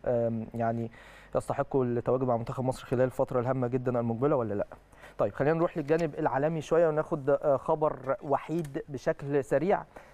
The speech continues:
قبل ما اخد تفاعل حضراتكم معانا. نبتدي بمحمد صلاح، وده من اي بي ال وورد. آه، آم، على تويتر حسابهم بيقولوا إن محمد صلاح لن،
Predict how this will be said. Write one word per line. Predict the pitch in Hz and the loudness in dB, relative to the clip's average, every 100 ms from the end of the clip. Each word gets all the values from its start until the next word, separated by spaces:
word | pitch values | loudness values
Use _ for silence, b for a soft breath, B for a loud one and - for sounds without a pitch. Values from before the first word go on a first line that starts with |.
| - | -2
قبل | 147 | 2
ما | 147 | 0
اخد | 156 | 0
تفاعل | - 139 156 | 0 2 2
حضراتكم | 139 135 156 - 143 | 2 -2 -4 -4 -4
معانا. | 135 185 208 b b b - | -2 0 -2 b b b -8
نبتدي | 135 - 160 170 - | -2 0 0 -2 -4
بمحمد | 143 165 170 - 131 123 - 165 151 127 127 120 120 | 0 0 0 2 2 4 0 0 0 0 -2 -2 0
صلاح، | 139 127 - 127 | 0 2 0 -2
وده | 135 165 | 2 2
من | 156 151 175 | 0 -4 -2
اي | 170 | -2
بي | 170 170 160 | 0 2 2
ال | 170 151 | 2 2
وورد. | 151 190 190 - B B B - | 4 4 2 -10 B B B 0
آه، | 143 135 131 135 135 127 123 | 4 6 8 6 4 0 0
آم، | 123 113 | -2 0
على | 131 160 | 2 2
تويتر | 131 175 175 143 | 2 -2 -4 -6
حسابهم | - 170 185 180 | -2 0 0 -2
بيقولوا | 156 156 151 | 0 0 0
إن | 143 | -2
محمد | 139 151 147 | -2 -2 -2
صلاح | 143 143 - | 0 0 2
لن، | 147 147 | 0 0